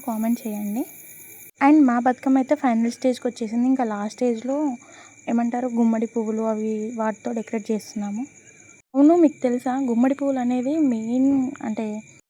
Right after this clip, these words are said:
కంపల్సరీ బతుకమ్మలో పెడతారంటే, ఎందుకంటే దాంట్లో గౌరమ్మ అనేది ఉంటుంది కదా. So దానికోసం అనేసి నేను అనుకుంటున్నాను, అదేనో కాదో నాకు అంత క్లారిటీ తెలీదు. Finally ట్వంటీ ట్వంటీ ఫైవ్ సద్దుల బతుకమ్మలో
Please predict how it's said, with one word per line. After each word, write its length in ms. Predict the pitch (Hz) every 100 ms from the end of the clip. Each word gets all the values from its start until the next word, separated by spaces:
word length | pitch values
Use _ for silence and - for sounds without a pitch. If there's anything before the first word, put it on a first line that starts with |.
| -
కంపల్సరీ 540 | 262 240 269 269 285 294
బతుకమ్మలో 420 | 254 - 240 247 247
పెడతారంటే, 480 | 220 226 214 214 254
ఎందుకంటే 320 | 247 233 240
దాంట్లో 280 | 247 247 262 233
గౌరమ్మ 320 | 220 226 240 247
అనేది 200 | 247 226 220
ఉంటుంది 220 | 214 220 214
కదా. 120 | 277 -
So 80 | 277
దానికోసం 480 | 226 214 - 220 247
అనేసి 240 | 226 240 269
నేను 120 | 247 214
అనుకుంటున్నాను, 640 | 202 214 208 214 208 269 - - - - - -
అదేనో 260 | 208 220 254
కాదో 220 | 254 226
నాకు 280 | 247 220 208 226
అంత 120 | 226 220
క్లారిటీ 280 | 208 202 226
తెలీదు. 360 | 208 196 196 294 - - - - - -
Finally 460 | 233 233 254 254 349 -
ట్వంటీ 320 | 233 233 247 262
ట్వంటీ 280 | 240 233 254 247
ఫైవ్ 140 | 262
సద్దుల 360 | 254 226 196 233
బతుకమ్మలో 520 | 226 - 233 220 233